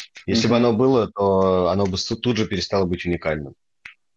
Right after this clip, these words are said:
Speaker 2: Мгм. Даже если что-то есть, то мы об этом не расскажем, что тоже логично.
Speaker 1: И это тоже, да.
Speaker 2: Отлично. Скажи, пожалуйста, в целом в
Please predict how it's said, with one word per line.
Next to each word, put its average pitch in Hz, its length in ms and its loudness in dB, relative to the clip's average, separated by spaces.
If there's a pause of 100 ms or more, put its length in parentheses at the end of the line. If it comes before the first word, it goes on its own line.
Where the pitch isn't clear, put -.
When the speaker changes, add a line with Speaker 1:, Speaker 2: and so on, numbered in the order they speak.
(120)
Speaker 2:
Мгм. 113 460 2
Даже 127 280 2
если 123 200 0
что-то 117 280 -2
есть, 127 260 2
то 113 80 0
мы 113 120 2
об 113 80 2
этом 113 180 0
не 110 80 2
расскажем, 110 500 -2
что 110 160 -4
тоже 107 200 -2
логично. 110 480 -2
Speaker 1:
И 123 200 4
это 147 280 2
тоже, 87 400 0
да. 80 300 -4 (1120)
Speaker 2:
Отлично. 117 460 0
Скажи, 160 260 0
пожалуйста, 120 460 2
в - 60 -6
целом 135 520 0
в 113 400 4